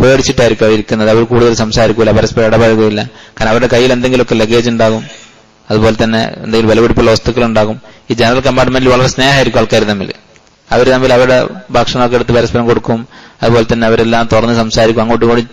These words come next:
തലക്ക് മുകളിൽ ചവിട്ടി കയറും. കാരണം എന്താണ്? അവർക്ക് നഷ്ടപ്പെടാനൊന്നുമില്ല. അവരുടെ ചാക്ക് വേറെ ആൾ എടുത്തുകൊണ്ട് പോയാൽ, രണ്ട് ചാക്ക് തമ്മിൽ മാറിപ്പോയാൽ ഇതിലും പാൻതുണിയായിരിക്കും അതിലും പാൻതുണിയായിരിക്കും. പക്ഷേ മറ്റവന്റെ പെട്ടി മാറുന്നത് അവൻ സൂക്ഷിക്കും, കാരണം അവന്റെ പെട്ടിയിൽ വിലപിടിപ്പുള്ള വസ്തുക്കളുണ്ടാവും.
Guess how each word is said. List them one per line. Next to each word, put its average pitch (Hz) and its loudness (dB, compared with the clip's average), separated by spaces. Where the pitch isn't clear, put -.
തലക്ക് 110 -2
മുകളിൽ 117 0
ചവിട്ടി 110 0
കയറും. 117 0
കാരണം 131 -2
എന്താണ്? 127 -2
അവർക്ക് 147 -4
നഷ്ടപ്പെടാനൊന്നുമില്ല. 165 0
അവരുടെ 117 2
ചാക്ക് 135 0
വേറെ 139 2
ആൾ 139 4
എടുത്തുകൊണ്ട് 139 0
പോയാൽ, 135 0
രണ്ട് 127 -4
ചാക്ക് 131 0
തമ്മിൽ 135 0
മാറിപ്പോയാൽ 131 2
ഇതിലും 131 0
പാൻതുണിയായിരിക്കും 139 0
അതിലും 151 0
പാൻതുണിയായിരിക്കും. 139 0
പക്ഷേ 110 0
മറ്റവന്റെ 151 0
പെട്ടി 143 0
മാറുന്നത് 151 0
അവൻ 147 0
സൂക്ഷിക്കും, 135 -2
കാരണം - 0
അവന്റെ 131 0
പെട്ടിയിൽ 143 0
വിലപിടിപ്പുള്ള 156 2
വസ്തുക്കളുണ്ടാവും. 107 -4